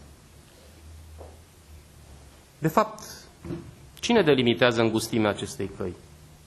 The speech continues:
Dacă ai intrat pe poarta strâmtă, vei putea înțelege că dincolo de ea lași în spate o cale lată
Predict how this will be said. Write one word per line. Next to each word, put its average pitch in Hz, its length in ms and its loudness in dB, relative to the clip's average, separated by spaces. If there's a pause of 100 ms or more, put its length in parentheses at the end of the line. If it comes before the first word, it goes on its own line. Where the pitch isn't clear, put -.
(3750)
Dacă 127 200 4
ai 131 80 6
intrat 151 280 4
pe 151 100 2
poarta 107 460 2
strâmtă, 95 520 -8 (1600)
vei 120 180 2
putea 127 260 2
înțelege 147 540 2 (320)
că 113 80 2
dincolo 156 380 2
de 135 120 4
ea 131 260 4 (4000)
lași 135 300 -8
în 135 140 -4
spate 139 460 -4
o 120 120 -2
cale 123 420 -2
lată 107 420 -4